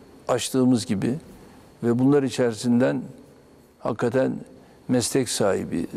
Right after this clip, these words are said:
sanat sahibi olan birçok Suriyeli de bizde vatandaş da oldu. Şimdi Afganistan durumu biraz daha farklı.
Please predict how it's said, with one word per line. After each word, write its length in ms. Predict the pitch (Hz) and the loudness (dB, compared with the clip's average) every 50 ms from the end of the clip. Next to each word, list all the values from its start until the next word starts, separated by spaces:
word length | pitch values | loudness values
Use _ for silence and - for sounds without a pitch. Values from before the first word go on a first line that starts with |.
| - - - - - - - | -14 -16 -20 -20 -20 -20 -14
sanat 440 | - - - 127 127 131 127 120 - | -10 -4 -2 0 2 2 0 0 0
sahibi 560 | - 123 110 104 101 98 92 - 95 - 107 101 - - - | 0 2 2 2 0 -2 -4 -6 -6 -8 -8 -10 -14 -12 -6
olan 380 | - 120 120 123 123 120 123 127 | -2 0 0 2 0 0 0 0
birçok 380 | 143 147 123 - - 139 135 - - - - - - | 0 0 0 0 -2 -2 -2 -4 -8 -16 -18 -18 -12
Suriyeli 680 | - - - - 143 143 123 120 117 117 120 139 127 110 | -8 -4 0 2 2 4 4 4 4 4 4 2 2 2
de 200 | 113 127 131 160 - - - - - - - - - - - - - | 0 -2 -2 -4 -8 -14 -20 -20 -20 -20 -20 -20 -20 -20 -14 -4 -2
bizde 420 | 135 127 120 123 147 156 - - - - - - - - - | 0 0 2 2 4 4 2 2 -2 -8 -14 -20 -20 -18 -6
vatandaş 600 | - 135 135 - 139 135 127 120 113 98 - - | -4 -4 -2 0 0 0 0 0 -2 -4 -2 0
da 40 | 156 | 2
oldu. 320 | 147 127 117 104 - - - - - - - - - - - - - - - - - - - - _ _ _ _ _ _ _ _ _ _ _ _ _ _ | 2 2 2 0 -4 -8 -12 -16 -20 -20 -20 -20 -20 -20 -20 -20 -20 -20 -20 -20 -20 -20 -20 -20 _ _ _ _ _ _ _ _ _ _ _ _ _ _
Şimdi 300 | - - 170 165 156 - | -4 -2 0 2 2 2
Afganistan 720 | - 123 - - 156 156 143 127 - - 180 180 151 123 - - - - - - - - - - - 123 | 0 -2 -2 -2 -2 -2 -2 -2 -2 0 0 0 0 -2 -6 -10 -14 -18 -20 -20 -20 -18 -12 -8 -4 0
durumu 420 | 131 135 135 135 139 151 147 - - - - - - - | 2 2 4 2 2 0 -2 -4 -6 -12 -18 -16 -8 -2
biraz 320 | 147 139 135 127 117 110 | 0 2 2 2 2 2
daha 160 | 127 127 127 | 2 2 2
farklı. 440 | - - 117 101 - - - - | 0 0 -4 -4 -4 -6 -10 -12